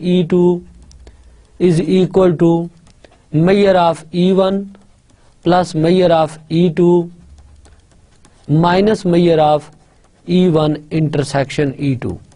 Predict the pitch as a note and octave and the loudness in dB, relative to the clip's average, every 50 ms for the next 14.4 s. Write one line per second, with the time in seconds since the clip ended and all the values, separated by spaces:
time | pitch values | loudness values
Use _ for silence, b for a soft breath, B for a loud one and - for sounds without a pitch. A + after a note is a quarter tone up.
0 | - _ _ _ _ _ _ _ _ _ _ _ _ _ - - _ b b b | -20 _ _ _ _ _ _ _ _ _ _ _ _ _ -20 -20 _ b b b
1 | b b b b b b b b b b b b b b b - G3+ A3 G3+ A#3+ | b b b b b b b b b b b b b b b -2 -2 0 2 0
2 | A#3 G#3+ - - _ _ _ - F3+ F3 F#3 F3 F3 F#3 G#3+ A3+ A3 - A#3+ A#3+ | -2 -2 -6 -12 _ _ _ -2 0 2 2 2 2 2 0 -2 -2 0 2 2
3 | A#3+ A#3 A3+ A#3 - - G#3+ G#3+ G3 G#3+ G#3+ G3+ G3 G#3 G#3+ A3+ G#3 G#3+ G#3+ G#3 | 2 0 -2 -4 -4 -2 -2 -2 0 0 -2 0 0 0 2 2 2 2 0 0
4 | G#3+ G#3+ G3+ G#3 G#3 F#3 G3 G#3+ G#3 G3 F#3 F#3+ F#3+ G3 F#3+ F#3 F#3+ F#3+ F3+ A3+ | 0 0 2 0 0 0 0 0 0 2 0 2 2 2 2 2 2 2 0 0
5 | A3 - - G#3 G3+ G3 - - - G#3 G3+ G3+ G3+ G3+ b b b b b b | 0 0 0 -2 -2 -2 -4 -4 -2 0 0 0 -2 -6 b b b b b b
6 | b b _ - E3 F#3 G3+ G#3 G#3 G3+ G3+ G3 F3+ F3+ G#3 G3+ - G3+ G3 F#3+ | b b _ -2 0 2 2 2 2 2 2 2 2 0 0 -2 -2 -2 -4 -4
7 | G3 - - G3+ F#3 E3+ E3 F3+ G3 G3+ G#3 G3+ G3+ G3+ G3 F#3 F3 E3+ E3+ D#3 | -4 -6 -4 -4 -2 0 0 0 2 2 2 2 2 2 2 2 0 0 -2 -4
8 | - D#3+ D#3 - F#3 E3+ D#3 - - G#3 G3+ G3+ G3+ G#3 G#3 G3+ G3 G3 F#3+ F3 | -4 -6 -6 -4 -4 -4 -4 -4 -4 -4 -2 0 0 0 2 2 2 2 2 2
9 | F3 G3 G3 G3 G3 - B B B B B B B B B B _ - A3 G#3+ | 2 2 0 0 -2 -8 B B B B B B B B B B _ 0 0 2
10 | G3 F3 G3 A#3 C4+ C4 C4+ C#4 C#4 C4 A#3 - A#3 A#3 A#3+ A#3+ - - A#3 A#3 | 2 2 2 4 4 4 4 2 2 2 0 0 0 -2 -2 -4 -4 -2 0 2
11 | G#3+ G#3 G3+ G#3+ A#3 B3 C4 B3 A#3 - - G3 G3 G3 F#3+ F#3 F#3+ F#3+ F3+ F3+ | 2 2 2 2 2 2 2 2 0 -2 -2 -2 -2 -2 -2 -2 -2 -2 -2 -2
12 | F#3+ F#3+ F3+ F#3+ F#3 F3 F3+ F3+ F3+ F3+ F#3 F3+ b b b b b b b b | -2 -2 -2 -2 0 0 0 0 0 -2 -4 -8 b b b b b b b b
13 | - F3+ F#3+ G3 G3 F#3+ F#3+ F3+ F3+ F3+ G3 F#3+ F3+ F#3+ F#3+ F#3 F#3 F3+ F3 E3+ | -2 0 0 0 2 2 2 2 2 0 0 -2 0 0 0 0 0 0 0 0
14 | F3+ G3 G3+ G3+ G3 F#3+ F#3 | 0 2 2 2 2 2 0